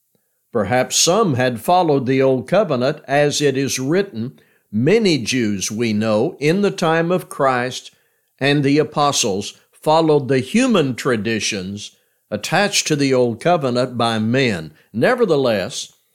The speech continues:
before becoming Christians, their national and cultural experience was with the religion of Judaism.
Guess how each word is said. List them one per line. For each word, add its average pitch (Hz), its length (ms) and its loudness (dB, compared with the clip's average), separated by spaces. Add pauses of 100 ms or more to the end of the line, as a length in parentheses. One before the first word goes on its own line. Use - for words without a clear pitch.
(420)
before 175 400 4
becoming 180 560 0
Christians, 139 640 -2
their 113 240 -2
national 156 760 -2 (300)
and 95 260 -6
cultural 147 800 0 (160)
experience 117 1200 -2 (280)
was 123 320 0
with 156 280 0
the 151 120 2
religion 143 600 0
of 120 140 -4
Judaism. 98 800 -4